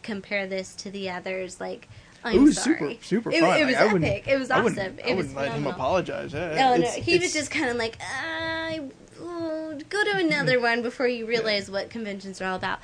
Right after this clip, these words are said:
Speaker 2: It's a, it's a
Speaker 1: It was
Speaker 2: block
Speaker 1: awesome,
Speaker 2: party,
Speaker 1: though.
Speaker 2: you
Speaker 1: Yeah, it
Speaker 2: know,
Speaker 1: wa-
Speaker 2: with, with gaming.
Speaker 1: Which was epic.
Speaker 2: Yeah, it was super
Speaker 1: <laughs>
Speaker 2: fun.
Speaker 1: So after Kingdom Con, we went to,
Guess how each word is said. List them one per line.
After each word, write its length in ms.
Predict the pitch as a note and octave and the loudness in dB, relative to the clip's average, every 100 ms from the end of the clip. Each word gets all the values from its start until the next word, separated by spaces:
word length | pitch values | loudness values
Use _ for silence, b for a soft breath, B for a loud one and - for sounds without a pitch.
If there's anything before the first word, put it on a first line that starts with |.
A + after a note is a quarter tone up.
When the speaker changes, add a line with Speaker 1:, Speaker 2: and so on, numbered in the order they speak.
| B | B
Speaker 2:
It's 120 | F3 | 0
a, 120 | D3 | 0
it's 120 | C3 D3 | 0 -4
a 40 | |
Speaker 1:
It 80 | C#4 | -2
was 80 | B3+ | 2
Speaker 2:
block 140 | G3 | 2
Speaker 1:
awesome, 180 | G#3 - | 0 -4
Speaker 2:
party, 500 | D3 C3 C3+ C3 C3+ - - | -2 -2 -4 -6 -8 -14 -4
Speaker 1:
though. 40 | |
Speaker 2:
you 80 | - | 0
Speaker 1:
Yeah, 60 | - | 2
it 20 | C#3 | 2
Speaker 2:
know, 60 | |
Speaker 1:
wa- 100 | C3+ | 0
Speaker 2:
with, 180 | C3+ - | -4 -4
with 240 | C#3+ - | -8 -6
gaming. 460 | - D3 F3 - C#3 - - - - | -6 -4 -4 -8 -12 -16 -20 -14 -6
Speaker 1:
Which 200 | A3+ - | -6 -4
was 280 | G3 F#3+ - - - - | -10 -10 -14 -16 -20 -12
epic. 440 | F#3 D#3+ F3 - - | -10 -8 -10 -10 -4
Speaker 2:
Yeah, 240 | - C4+ | 0 0
it 20 | C4+ | -2
was 80 | |
super 200 | D3+ D3 | -2 -2
Speaker 1:
<laughs> 100 | D#4 | -2
Speaker 2:
fun. 160 | - C#3 B B B | -4 -6 B B B
Speaker 1:
So 180 | - D4 | 2 4
after 320 | D4 E4 F#4 | 4 0 -4
Kingdom 400 | F4+ E4+ E4 D#4 | -2 0 0 -2
Con, 420 | D#4+ C#4 C4+ C4+ - | -2 -4 -4 -8 -4
we 220 | B3+ B3 | -2 0
went 320 | B3 B3 - | 0 -2 -4
to, 520 | - B3+ A#3+ A3+ G#3+ | -8 -4 -2 -2 -4